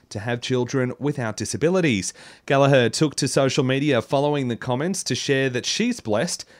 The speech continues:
to have a daughter with autism. That comes as Labor's Anthony Albanese claimed a narrow win over the P M during last night's debate. Overseas, the Ukrainian port city of Mariupol could fall to the Russians in the coming hours.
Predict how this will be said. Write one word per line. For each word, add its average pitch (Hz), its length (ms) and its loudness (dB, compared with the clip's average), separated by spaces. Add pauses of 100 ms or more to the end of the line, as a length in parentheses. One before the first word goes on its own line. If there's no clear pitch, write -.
(120)
to 127 80 -6
have 190 200 -2
a 190 60 0
daughter 98 420 0
with 123 200 -4
autism. 90 680 -4 (480)
That - 140 -8
comes 101 300 -6
as 98 120 -4
Labor's 104 300 0
Anthony 104 380 -4
Albanese 98 560 -4
claimed 104 440 -2
a - 80 -6
narrow 170 340 2
win 98 240 -2
over 87 180 -6
the 87 80 -6
P 101 240 -6
M 117 160 -4
during 107 380 -2
last 90 280 -6
night's 90 260 -4
debate. 90 760 -4 (720)
Overseas, 135 500 6
the - 80 0
Ukrainian 127 540 2
port 139 260 0
city 131 260 2
of 107 100 2
Mariupol 123 720 2
could 170 260 2
fall 143 340 4
to 135 140 0
the 120 100 2
Russians 113 640 -2
in 135 240 -4
the 139 100 -2
coming 123 380 -4
hours. 87 500 -2